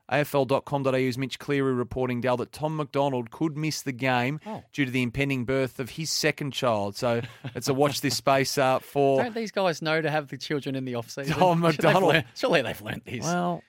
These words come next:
Speaker 1: that's a legitimate question, but I suppose they didn't think they'd be, uh, on the road. Or th-, certainly
Speaker 2: true.
Speaker 1: that, uh, this game would normally be played in, in Melbourne. The Collingwood ins, Beau McCreery, the youngster, Chris Mayne, Mason Cox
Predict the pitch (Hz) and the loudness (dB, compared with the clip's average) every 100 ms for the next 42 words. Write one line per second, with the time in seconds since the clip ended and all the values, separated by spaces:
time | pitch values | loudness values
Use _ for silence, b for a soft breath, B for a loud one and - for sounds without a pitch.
0 | _ - 175 170 165 175 185 160 - 185 | _ -6 -4 -2 0 0 0 0 2 0
1 | - 123 165 165 156 - 165 147 151 147 | 2 0 2 2 2 4 2 4 2 0
2 | 156 - 147 143 131 135 131 131 120 143 | -4 -4 -2 0 0 0 2 2 0 -2
3 | 139 131 131 131 120 120 120 143 135 - | 0 2 4 4 4 0 0 -2 -2 -6
4 | - 143 127 120 117 120 127 117 113 B | -4 -2 0 0 0 0 0 0 0 B
5 | B 127 - 127 123 127 120 110 113 127 | B -6 -2 0 0 -2 -2 -2 -2 0
6 | 123 120 117 135 123 120 131 143 135 B | 0 -2 -6 -6 -4 0 2 2 -2 B
7 | B B 147 208 214 196 190 190 175 202 | B B 4 6 8 6 4 2 4 6
8 | 202 185 - 175 175 175 170 160 160 160 | 6 6 4 4 6 4 4 4 4 2
9 | - 156 - 180 190 - 165 156 151 151 | 2 0 0 -2 0 0 2 4 4 0
10 | - B - 190 226 247 196 - 208 254 | -4 B 2 2 2 0 -2 2 4 4
11 | - - - | 2 -2 -4